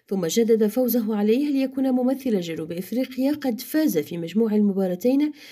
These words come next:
بنتيجة خمسة عشر هدف لهدف واحد، ليصبح ماميلودي سان داونز ثاني فريق يحجز بطاقة العبور إلى دور المجموعات من عصبة الأبطال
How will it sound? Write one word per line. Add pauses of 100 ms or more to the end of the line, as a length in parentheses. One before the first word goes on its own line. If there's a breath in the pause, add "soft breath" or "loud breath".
(180 loud breath)
بنتيجة
خمسة
عشر
هدف
لهدف
واحد، (380 loud breath)
ليصبح
ماميلودي
سان
داونز
ثاني
فريق (420 loud breath)
يحجز
بطاقة
العبور
إلى
دور
المجموعات
من
عصبة
الأبطال